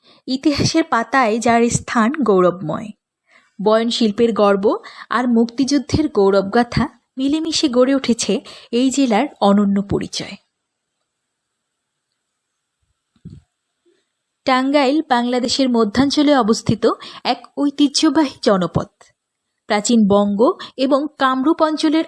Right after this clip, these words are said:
অংশ হিসেবে এর ইতিহাস বহু শতাব্দী পুরনো।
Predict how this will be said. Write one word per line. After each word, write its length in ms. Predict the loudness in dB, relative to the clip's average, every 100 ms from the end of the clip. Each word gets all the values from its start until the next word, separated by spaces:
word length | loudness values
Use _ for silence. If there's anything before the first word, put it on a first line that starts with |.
| 0
অংশ 300 | 0 0 0
হিসেবে 520 | 0 0 0 0 0 -4 -18 -4
এর 160 | -4 -2
ইতিহাস 600 | -4 -2 -2 0 0 -2 -10 -20 -4
বহু 280 | 0 2 2
শতাব্দী 520 | 2 -2 -2 -4 -4
পুরনো। 460 | -2 0 0 -4